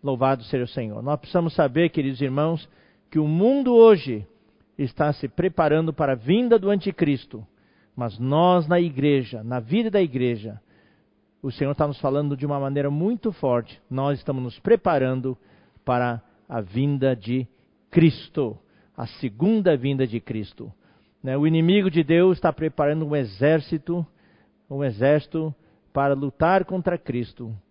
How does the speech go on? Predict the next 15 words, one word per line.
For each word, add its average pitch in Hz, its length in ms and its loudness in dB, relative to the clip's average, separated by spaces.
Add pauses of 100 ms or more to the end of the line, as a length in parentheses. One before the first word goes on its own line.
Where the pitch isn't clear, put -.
(140)
mas 123 340 -6
Cristo 180 380 -2
está 143 240 -4
preparando 131 480 -4
o 127 80 -6
seu 247 280 4
exército 123 640 0 (480)
para 120 220 -2
derrotar 120 500 -4
a 175 60 -2
Satanás 120 680 -6 (280)
e 135 80 -8
o 120 80 -4
seu 117 280 -4
exército. 101 580 -10